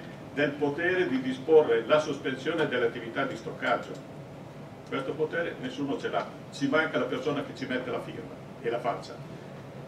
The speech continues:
Vediamo qual è lo stato attuale dell'attività di stoccaggio in Lombardia. Pensiamo che sia fuorviante e dannoso pensare che l'attività di stoccaggio sia sviluppata da impianti indipendenti e a sé stanti.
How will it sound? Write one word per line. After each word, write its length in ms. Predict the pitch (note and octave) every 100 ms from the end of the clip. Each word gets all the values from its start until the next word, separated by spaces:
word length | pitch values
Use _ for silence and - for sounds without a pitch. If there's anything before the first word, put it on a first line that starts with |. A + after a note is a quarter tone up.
| - - - - - - - - -
Vediamo 340 | C#3+ D#3 D#3
qual 160 | C#3+ C#3+
è 100 | D3
lo 80 | B2+
stato 380 | - C#3 A#2+
attuale 320 | - C#3+ D3 A#2
dell'attività 500 | A#2 A#2 A#2+ A#2+ C3+
di 120 | B2
stoccaggio 420 | - A2 C3 B2
in 80 | A#2
Lombardia. 580 | A2+ A2+ - - F#2 - - - - - - - - - - - - - - -
Pensiamo 380 | - D#3+ D#3+ C#3+
che 100 | C3+
sia 240 | C#3+ -
fuorviante 680 | - C#3+ C#3+ C#3+ D#3 C#3 B2
e 40 |
dannoso 400 | B2+ C3 D#3 D#3
pensare 540 | B2 A#2 - C#3+ A#2+ -
che 80 |
l'attività 420 | A#2+ A#2 B2 A2+ C#3
di 140 | B2+
stoccaggio 560 | - B2+ D3+ D3+ D3 B2+
sia 280 | - C3
sviluppata 640 | A#2 B2+ C3+ - C3 - A2
da 120 | G2+
impianti 460 | A2 C#3 C#3 B2+ A2
indipendenti 840 | A2 B2 B2+ C3 B2+ B2+ B2+ B2
e 80 | A2
a 80 | G#2+
sé 120 | G#2
stanti. 540 | - - - - -